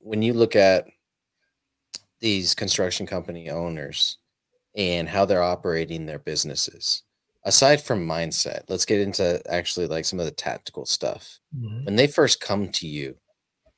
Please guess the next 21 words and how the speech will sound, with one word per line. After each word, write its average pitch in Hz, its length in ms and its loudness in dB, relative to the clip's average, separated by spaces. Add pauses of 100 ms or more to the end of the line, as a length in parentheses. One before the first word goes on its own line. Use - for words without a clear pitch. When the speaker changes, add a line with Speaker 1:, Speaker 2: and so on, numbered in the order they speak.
Speaker 1:
and 90 160 -2
they 90 120 2
say, 87 340 2
"Hey, 82 500 -2 (580)
I 90 100 -2
need 90 160 -4
help," - 460 -6 (680)
Speaker 2:
Mm-hmm. 107 340 -8
Speaker 1:
you 92 80 -4
know, 80 380 -2
and 87 220 -2
they, 85 160 -2
and 85 200 -4
they're 92 180 4
a 87 40 -2
client 95 440 -2
already, 78 560 -4 (920)
what's 117 240 2
kind 170 200 -4
of 135 160 2
your 90 640 0